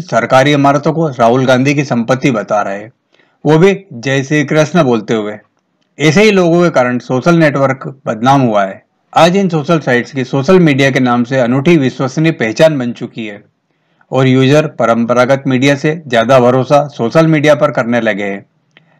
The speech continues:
लेकिन ऐसे फोक्टे फॉरवर्डियों की ऐसी शर्मनाक हरकत के कारण social media अपनी विश्वसनीयता खोते हुए संदेह के कटघरे में खड़ा हो रहा है।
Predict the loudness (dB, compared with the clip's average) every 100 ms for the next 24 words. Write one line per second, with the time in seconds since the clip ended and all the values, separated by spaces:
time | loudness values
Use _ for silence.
0 | 0 2 4 2 2 0 0 -4 0 0
1 | 4 2 2 0 0 -2 -6 _ _ _
2 | 0 2 2 -2 -2 -2 0 2 4 4
3 | 0 -2 -4 -2 -2 -2 -10 -6 -2 2
4 | 4 4 4 4 2 -4 -6 -8 -10 -2
5 | -2 2 0 0 -6 -4 -4 -4 -2 0
6 | 4 2 2 -2 -2 0 0 0 -2 -4
7 | 0 2 2 2 -2 -4 -8